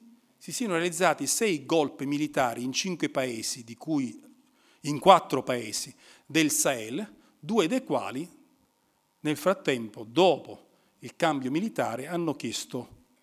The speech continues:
soccorso ai mercenari della Wagner. Ma che cos'è il Sahel? Il Sahel è il luogo, è la frontiera reale del Mediterraneo allargato e quindi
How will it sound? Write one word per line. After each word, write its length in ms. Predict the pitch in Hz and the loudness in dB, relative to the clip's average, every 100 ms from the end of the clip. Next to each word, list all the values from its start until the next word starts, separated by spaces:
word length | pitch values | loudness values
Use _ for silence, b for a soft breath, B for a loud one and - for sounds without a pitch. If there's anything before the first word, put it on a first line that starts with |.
| _ _ _ _ _ | _ _ _ _ _
soccorso 840 | - 214 202 - 117 - - 135 - | -4 -4 -2 -4 -4 -4 -10 -10 -12
ai 180 | - 147 | -4 -2
mercenari 480 | 156 - 135 117 | -2 -4 -6 -8
della 180 | 107 110 | -8 -12
Wagner. 480 | 110 - 101 110 113 - - _ _ _ _ _ _ _ _ _ _ _ _ _ - _ - | -12 -16 -16 -16 -16 -18 -20 _ _ _ _ _ _ _ _ _ _ _ _ _ -20 _ -12
Ma 140 | 131 | -8
che 180 | - 143 | -6 -2
cos'è 280 | - 139 135 | -2 -2 -2
il 120 | 113 | -2
Sahel? 440 | - 110 - - - - _ _ _ | -4 -4 -10 -16 -20 -20 _ _ _
Il 160 | 135 131 | -10 -6
Sahel 640 | - 277 135 135 247 - - b b b | -2 -2 -2 -4 -6 -10 -20 b b b
è 100 | - | -6
il 180 | 156 135 | -2 -2
luogo, 560 | 143 160 151 110 104 - _ _ _ _ _ _ | 0 2 2 0 -10 -20 _ _ _ _ _ _
è 120 | - 131 | -8 -6
la 240 | 127 127 | -2 -2
frontiera 720 | - 156 156 151 202 165 127 | -2 -2 -2 0 4 4 2
reale 920 | 117 - 156 151 156 123 110 104 - _ | -4 2 8 10 10 8 2 -8 -12 _
del 180 | 123 131 | -2 0
Mediterraneo 680 | 135 131 131 139 143 127 120 | 2 0 0 4 4 4 -2
allargato 560 | 120 120 147 131 117 | -6 0 2 2 0
e 120 | 123 - | -8 -2
quindi 720 | 190 247 175 120 107 - - | 4 4 4 -2 -8 -16 -20